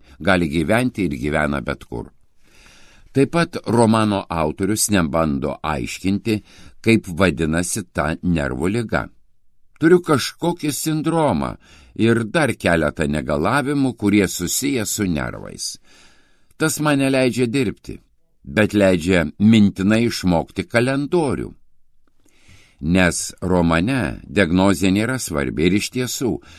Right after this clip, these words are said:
tai pasakojimas ne apie ligą ir ne apie sergantį žmogų.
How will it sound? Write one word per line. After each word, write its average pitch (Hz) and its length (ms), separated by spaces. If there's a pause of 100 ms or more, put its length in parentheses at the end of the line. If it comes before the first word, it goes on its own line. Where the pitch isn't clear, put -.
(120)
tai 98 160
pasakojimas 78 1040
ne 92 120
apie 80 320
ligą 87 420 (280)
ir 95 180
ne 98 120
apie 90 240
sergantį 85 580
žmogų. 73 580